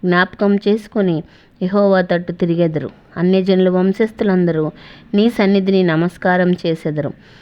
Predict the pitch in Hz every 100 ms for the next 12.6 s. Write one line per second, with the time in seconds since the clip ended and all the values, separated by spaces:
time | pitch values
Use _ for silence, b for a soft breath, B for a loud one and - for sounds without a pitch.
0 | B - 185 190 214 254 262 247 233 226
1 | 214 202 185 185 165 170 - 175 185 196
2 | 214 208 208 208 202 190 190 190 185 185
3 | 185 180 180 185 160 B B B B 185
4 | 202 220 220 220 214 196 170 185 202 196
5 | 196 190 185 185 180 180 180 175 175 180
6 | 180 175 156 175 185 185 185 185 180 175
7 | 175 180 170 170 175 170 156 160 160 -
8 | 160 160 165 165 156 156 151 - - b
9 | b b b b b - 220 226 226 233
10 | 285 277 220 190 208 208 214 208 202 196
11 | 196 196 190 170 175 190 185 185 185 175
12 | 175 175 175 175 170